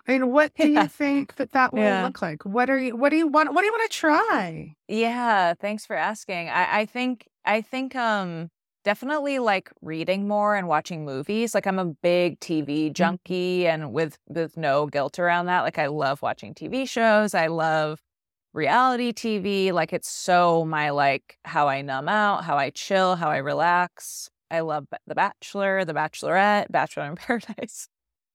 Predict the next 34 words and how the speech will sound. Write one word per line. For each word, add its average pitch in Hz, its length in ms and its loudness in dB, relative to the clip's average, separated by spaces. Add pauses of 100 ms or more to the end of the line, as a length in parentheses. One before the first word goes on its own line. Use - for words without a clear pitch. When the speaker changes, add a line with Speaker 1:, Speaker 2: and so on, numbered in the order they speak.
Speaker 2:
Um, 196 500 2 (460)
but 220 540 2 (340)
I've 190 200 2
noticed, 185 480 -2
like, 170 320 0 (1120)
I'm 202 160 2
watching 185 320 0
more 180 160 -2
movies, 160 760 -6
which - 220 -2
feels 285 320 2
really 294 240 0
good. 285 260 2
Like, 214 160 0
I 190 120 0
feel 202 200 2
like 196 220 2
that's - 440 0 (460)
Speaker 1:
Oh. 339 720 2
Speaker 2:
something 208 340 0
I'm 185 160 0
noticing 170 500 -4
is, 185 120 -10
like, 170 220 2
my 170 140 -2
attention 170 680 -6
can 180 180 -6
last 156 380 -2
for 190 140 -4
more 185 180 0
than 190 140 -4
forty 202 260 0
minutes 208 400 -2
now, 226 300 0